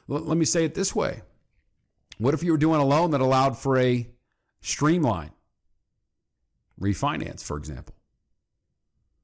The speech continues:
A lot of streamlined scenarios, they don't require a credit pull. They don't require an appraisal be done, right? They,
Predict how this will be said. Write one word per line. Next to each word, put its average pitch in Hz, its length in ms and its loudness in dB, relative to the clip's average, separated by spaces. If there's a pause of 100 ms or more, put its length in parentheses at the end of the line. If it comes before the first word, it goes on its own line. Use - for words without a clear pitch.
(580)
A - 40 -6
lot 120 120 0
of 117 60 -4
streamlined 127 520 0
scenarios, 120 520 0
they 117 100 2
don't 123 160 -2
require 143 420 0
a 123 80 -2
credit 92 320 -2
pull. 90 160 -2
They 101 120 0
don't 131 160 -2
require 147 500 0
an 123 60 2
appraisal 104 440 0
be 98 120 0
done, 87 260 -4 (340)
right? 117 240 0
They, 135 300 -2